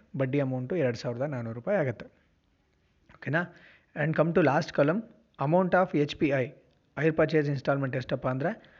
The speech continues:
ಹತ್ತು ಸಾವಿರ ರೂಪಾಯಿ ಕ್ಯಾಶ್ ಪ್ರೈಸ್ ಇನ್‌ಸ್ಟಾಲ್‌ಮೆಂಟು ಪ್ಲಸ್ ಟೂ ತೌಸಂಡ್ ಫೋರ್ ಹಂಡ್ರೆಡ್ ರುಪೀ ಇಂಟ್ರೆಸ್ಟ್. ಟೋಟಲ್ಲು ಟ್ವೆಲ್ವ್ ತೌಸಂಡ್ ಫೋರ್ ಹಂಡ್ರೆಡ್. ಓಕೆನಾ? This is for first year. Now come to second year,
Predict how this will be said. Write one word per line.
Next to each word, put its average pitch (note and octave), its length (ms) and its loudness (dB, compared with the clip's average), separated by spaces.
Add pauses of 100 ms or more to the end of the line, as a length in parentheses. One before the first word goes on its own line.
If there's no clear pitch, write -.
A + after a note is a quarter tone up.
(160)
ಹತ್ತು - 240 -4
ಸಾವಿರ D3+ 200 4
ರೂಪಾಯಿ B2+ 220 0
ಕ್ಯಾಶ್ C#3+ 300 -2
ಪ್ರೈಸ್ D#3 240 2
ಇನ್‌ಸ್ಟಾಲ್‌ಮೆಂಟು D3 540 -2
ಪ್ಲಸ್ E3 300 -2 (320)
ಟೂ D#3+ 100 2
ತೌಸಂಡ್ D#3+ 380 4
ಫೋರ್ D3 220 4
ಹಂಡ್ರೆಡ್ C#3 240 2
ರುಪೀ D#3+ 200 0 (460)
ಇಂಟ್ರೆಸ್ಟ್. C3 400 -4 (120)
ಟೋಟಲ್ಲು C#3+ 380 0
ಟ್ವೆಲ್ವ್ C#3 460 -4
ತೌಸಂಡ್ D3 400 0 (300)
ಫೋರ್ C#3 280 4
ಹಂಡ್ರೆಡ್. A2 380 -4 (200)
ಓಕೆನಾ? E3+ 300 4 (320)
This C#3 140 2
is D3+ 120 2
for E3+ 200 6
first - 380 -4
year. A#2+ 240 -12 (840)
Now E3 160 8
come F3 140 6
to - 140 0
second B2+ 260 2
year, E3 220 4